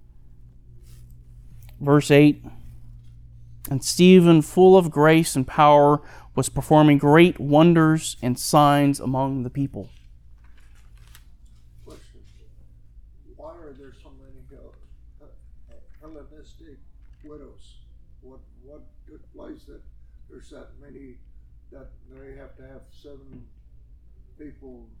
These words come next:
Speaker 2: taking care of that many?
Speaker 1: That's a good question. I'm gonna have to give you Mike's answer on that one.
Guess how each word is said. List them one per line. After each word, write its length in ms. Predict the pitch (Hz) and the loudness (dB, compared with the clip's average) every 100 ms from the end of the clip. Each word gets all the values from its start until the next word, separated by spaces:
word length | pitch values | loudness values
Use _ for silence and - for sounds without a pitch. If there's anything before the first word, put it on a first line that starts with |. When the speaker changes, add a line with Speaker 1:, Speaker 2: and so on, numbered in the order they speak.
| _ | _
Speaker 2:
taking 240 | 131 117 107 | -20 -20 -20
care 200 | 131 131 | -20 -20
of 120 | 113 - - - - - - - - - - | -20 -20 -20 -20 -20 -20 -20 -20 -20 -20 -20
that 220 | - - | -20 -20
many? 140 | 131 120 - - - | -20 -20 -20 -20 -16
Speaker 1:
That's 220 | - 285 294 | -12 -10 -10
a 60 | |
good 220 | 254 277 | -8 -8
question. 380 | - 208 254 - | -8 -10 -10 -10
I'm 120 | 120 | -6
gonna 100 | 220 | -4
have 120 | 254 240 | -6 -8
to 60 | |
give 160 | 196 208 | -8 -6
you 80 | 190 | -2
Mike's 300 | 180 208 170 | -2 -4 -4
answer 300 | 233 196 127 | -6 -6 -8
on 80 | |
that 160 | 123 143 | -8 -8
one. 160 | 101 | -12